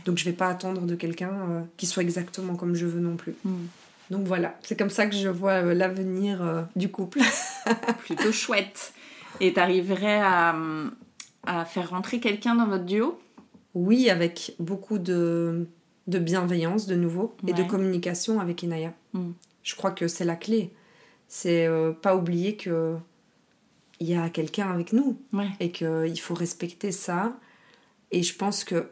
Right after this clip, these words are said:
Speaker 1: une psy, c'est génial pour ça aussi. Parce que Inaya, on a beau être super proche,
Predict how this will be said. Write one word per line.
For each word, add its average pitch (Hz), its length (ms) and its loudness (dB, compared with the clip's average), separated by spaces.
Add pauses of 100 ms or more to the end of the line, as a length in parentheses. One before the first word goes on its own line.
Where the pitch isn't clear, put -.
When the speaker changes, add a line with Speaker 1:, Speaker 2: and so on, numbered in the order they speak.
(260)
Speaker 1:
une 180 200 2
psy, - 280 -4
c'est 175 200 -2
génial 175 380 -2
pour - 180 -12
ça 180 120 -6
aussi. 175 360 -8 (840)
Parce - 180 -2
que 185 280 -2 (400)
Inaya, 196 320 4
on 214 80 6
a 175 80 2
beau 196 140 0
être 180 100 0
super 226 360 0
proche, - 460 -4